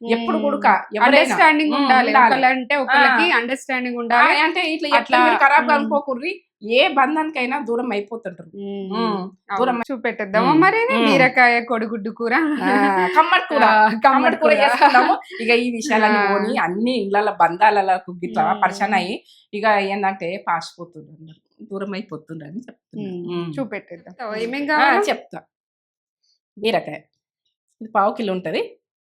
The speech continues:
Speaker 1: ఇక
Speaker 2: మ్మ్.
Speaker 1: పావు కిలో జోక్కొని తీసుకొచ్చిన కదా. ఇక నాలుగు కోడిగుడ్లు పావు కిలోకి ఎన్ని కావాలంటే అన్ని వేసుకొని మీ ఇష్టం. ఇక రెండు టమాటాలు, ఒకటి పచ్చిమిర్చి, కొత్తిమీర, కరివేపాకు, ఒక ఆనియన్, జీలకర్ర, ఇగో శనగపప్పు,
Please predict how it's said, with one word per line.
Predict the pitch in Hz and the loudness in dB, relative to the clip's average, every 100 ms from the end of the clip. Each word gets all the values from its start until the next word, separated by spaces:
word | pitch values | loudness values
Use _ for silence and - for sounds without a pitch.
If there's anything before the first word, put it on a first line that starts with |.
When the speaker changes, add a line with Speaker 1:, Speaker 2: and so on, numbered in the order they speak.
| _ - | _ -16
Speaker 1:
ఇక | 208 | -10
Speaker 2:
మ్మ్. | 202 | -6
Speaker 1:
పావు | 190 | -6
కిలో | 190 170 | -8 -6
జోక్కొని | 226 403 285 226 | -6 -6 -6 -8
తీసుకొచ్చిన | - - 151 - 139 | -8 -14 -18 -16 -12
కదా. | 147 381 - _ _ _ - | -8 -10 -12 _ _ _ -6
ఇక | 254 | 0
నాలుగు | 254 254 | 0 0
కోడిగుడ్లు | 226 208 165 - - _ _ _ _ _ _ _ _ _ | -2 -2 -4 -10 -16 _ _ _ _ _ _ _ _ _
పావు | 175 165 | -8 -8
కిలోకి | - 170 285 | -8 -8 -4
ఎన్ని | 403 311 | -2 0
కావాలంటే | 294 262 247 269 | 2 2 2 0
అన్ని | 226 208 | -2 -4
వేసుకొని | 202 202 | -8 -8
మీ | 208 196 | -4 -6
ఇష్టం. | 196 175 151 - | -6 -8 -8 -14
ఇక | 190 175 | -10 -6
రెండు | 240 | -2
టమాటాలు, | 220 190 160 156 156 _ _ _ _ _ _ _ | 0 0 -2 -6 -12 _ _ _ _ _ _ _
ఒకటి | 226 233 | -6 -2
పచ్చిమిర్చి, | 214 214 220 226 - 147 _ _ _ _ - | -2 -2 -6 -6 -12 -16 _ _ _ _ -10
కొత్తిమీర, | 226 226 196 160 | -8 -4 -4 -4
కరివేపాకు, | - _ 214 208 214 202 160 - - _ _ _ - | -10 _ -2 0 0 0 -2 -6 -20 _ _ _ -14
ఒక | - | -4
ఆనియన్, | 190 175 175 160 - _ _ _ _ _ _ _ _ _ _ _ | -4 -2 -6 -10 -14 _ _ _ _ _ _ _ _ _ _ _
జీలకర్ర, | 240 240 240 160 - _ _ _ _ _ _ _ 185 | -6 -2 -2 -2 -6 _ _ _ _ _ _ _ -8
ఇగో | 156 | -6
శనగపప్పు, | 208 220 220 208 - 170 | -6 -6 -4 -6 -8 -18